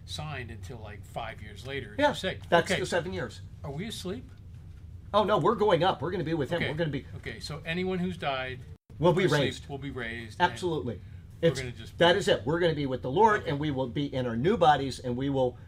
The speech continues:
Speaker 2: not be worried about what's going on down here. That's not gonna be our concern. Okay, absolutely. But I didn't like your predicting of the rapture. I think it's gonna be tonight, not tomorrow, so you're wrong,
Speaker 1: <laughs>
Speaker 2: okay?
Speaker 1: Okay.
Speaker 2: All right.
Speaker 1: I have to
Speaker 2: Um,
Speaker 1: pack, though.
Speaker 2: yes. Yeah, pack your bags.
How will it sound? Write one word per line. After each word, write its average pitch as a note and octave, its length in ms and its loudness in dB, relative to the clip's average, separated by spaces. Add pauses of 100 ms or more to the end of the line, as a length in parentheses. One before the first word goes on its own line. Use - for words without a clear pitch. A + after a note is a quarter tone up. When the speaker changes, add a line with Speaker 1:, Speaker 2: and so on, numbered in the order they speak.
(100)
Speaker 2:
not D3 220 4
be C#3+ 80 0
worried C3 280 2
about A2 200 -4
what's A2 160 -10
going A2+ 220 -4
on G#2+ 160 -4
down G#2 220 -8
here. G2 220 -10 (180)
That's D3+ 220 0
not C#3+ 160 0
gonna B2+ 160 -2
be A#2+ 160 -2
our G#2+ 140 -6
concern. G#2 460 -8 (260)
Okay, A#2+ 240 -2
absolutely. C3+ 600 -4 (180)
But F3 240 6 (140)
I C#3 100 0
didn't E3+ 280 -2
like C#3+ 200 -2
your D3 80 -4
predicting B2+ 680 -4
of G2+ 120 -8
the A#2 60 -8
rapture. A2+ 440 -4
I B2+ 80 -2
think B2+ 160 -6
it's G#2+ 100 -8
gonna A#2+ 140 -6
be G#2 80 -10
tonight, G#2+ 460 -10
not G#2 180 -8
tomorrow, G#2 340 -8
so - 140 -10
you're G#2+ 200 -8
wrong, A2 300 -2
Speaker 1:
<laughs> F2+ 120 -10
Speaker 2:
okay? B2 200 -2
Speaker 1:
Okay. A#2+ 160 -4 (340)
Speaker 2:
All D3+ 120 10
right. A2 140 6 (120)
Speaker 1:
I - 40 -6
have D3 80 -4
to C#3+ 60 4
Speaker 2:
Um, C3+ 120 4
Speaker 1:
pack, C3 320 -4
though. C3+ 60 -2
Speaker 2:
yes. A#2+ 460 2
Yeah, D3+ 140 2
pack E3 260 4
your D#3 80 -2
bags. A2+ 360 0